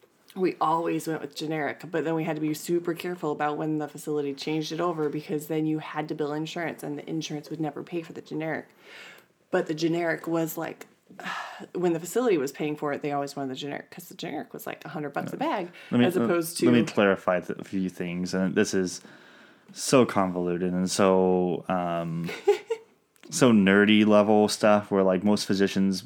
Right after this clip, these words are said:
Speaker 2: will probably never get into this level of knowledge, and that's fine. Um, Medic-, if you stay, sometimes it's three midnights, sometimes it's just a,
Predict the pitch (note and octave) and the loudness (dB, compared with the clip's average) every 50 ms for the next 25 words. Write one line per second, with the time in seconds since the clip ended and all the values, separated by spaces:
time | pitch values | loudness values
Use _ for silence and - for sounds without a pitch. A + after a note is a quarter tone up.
0 | - - G2+ G2 F#2 E2+ - - G2 G2+ F#2+ F#2 F2+ F#2+ G2+ F#2 F#2 F#2+ - - | -6 -2 -2 0 0 -2 -2 -2 0 2 2 2 2 2 2 2 2 2 2 2
1 | G2+ G2+ F#2+ - G#2+ G2 G2 F#2+ - G2 G2 F#2+ G2+ G2 G2 F#2+ F#2 F#2 F#2+ F#2 | 0 -2 0 0 0 0 0 0 0 -2 0 0 0 0 0 0 -2 -2 0 0
2 | F#2+ G2 G2 G2 G2 G2 G2+ G2 - - - - - - - - _ - F#2+ G2+ | 0 0 0 0 0 -2 -2 -6 -10 -14 -18 -20 -20 -20 -20 -12 _ 0 2 2
3 | G2 F#2+ - - - - E2 D#2+ E2 D2+ D#2+ D#2+ F2 - - _ - - - - | 2 2 -2 -4 -4 -2 -2 -2 -2 -4 -6 -8 -8 -10 -12 _ -20 -20 -20 -20
4 | - - _ - - G#2 G2+ F#2 E2+ D#2 C2 C2 F#2+ F#2+ G2+ G2+ G2+ A#2 B2 - | -20 -20 _ -2 2 4 4 4 4 2 2 0 0 2 4 4 4 2 0 -2
5 | - - - - - A2+ - - G#2+ G2+ - - - A2+ A2+ A#2 A#2 A#2 A#2 A#2 | -4 -6 -6 -4 -2 -2 0 2 0 0 0 2 4 4 6 6 6 4 4 2
6 | A#2 A2+ - - - - - - _ - A#2 A2+ A2+ B2 A#2 A#2+ A#2 A2 A#2 G2+ | 2 -2 -6 -12 -20 -20 -20 -16 _ 0 2 2 4 4 4 4 4 4 2 2
7 | F#2 - - - G#2 G#2+ A#2 A#2+ A#2 A2+ A2 A2+ A2+ A2+ A2 A2 A2 A2 G#2+ G#2+ | 2 -2 -2 2 4 4 6 6 6 4 4 4 4 4 4 4 4 4 2 0
8 | G#2+ - - - - - - - - - - - - - - - - A2 G#2 - | 0 -4 -6 -6 -4 -6 -8 -10 -14 -16 -20 -20 -20 -20 -10 -2 0 0 0 2
9 | G#2+ G#2 G#2 G#2 G2+ G2 F#2 - - - G#2+ - - - - G#2 G2 F#2+ F#2 F#2 | 4 4 4 4 4 0 -2 -4 0 0 0 0 0 0 2 4 4 4 4 4
10 | F2+ F2+ F2+ F2+ - | 2 2 0 -2 -4